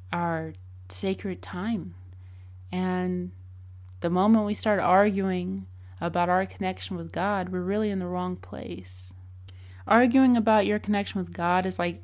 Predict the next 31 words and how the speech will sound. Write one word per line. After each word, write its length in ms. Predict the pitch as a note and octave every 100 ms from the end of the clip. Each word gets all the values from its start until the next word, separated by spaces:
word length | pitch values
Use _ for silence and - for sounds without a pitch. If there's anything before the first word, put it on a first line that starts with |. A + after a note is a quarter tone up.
| -
arguing 580 | F3 F#3 F#3 G3 F#3+ F#3
about 460 | E3+ F3 E3+ -
the 80 | F#3
connection 520 | - F3 F3 - F3+
you 80 | E3
have 180 | F3 F3
with 180 | F3 E3
yourself. 560 | D#3 - E3+ F3+ - - - - - - -
It's 120 | G3+
sacred, 460 | - A#3 A#3 F#3+ F3+
it's 160 | F3
special, 600 | - A3+ A3 - F#3 F#3 -
it's 140 | - -
personal. 760 | - B3 A#3 - F3 E3+ F3 - - -
Keep 300 | - A#3 A3+
it, 140 | G#3 - - - - - -
keep 240 | - A#2+ A3
it 80 |
to 100 | -
yourself, 480 | D3 F#2+ - G3 F#3+
keep 200 | - G3+
it 60 | G3+
strong, 560 | - G#3+ G#3 F3 F3 - - - - - - - -
and 120 | F3 F3
don't 200 | G3 G3+
compromise 1000 | G3+ F#3+ F3+ E3 D#3 D3+ D#3 - - - -
on 680 | F3 E3+ E3 D#3+ D#3+ D#3+ E3 - - - - - -
putting 280 | - F#3+ F#3+
that 180 | F#3 F3
aside 600 | F3 - E3+ E3 E3 E3
for 520 | - E3+ D#3+ D#3+ F3+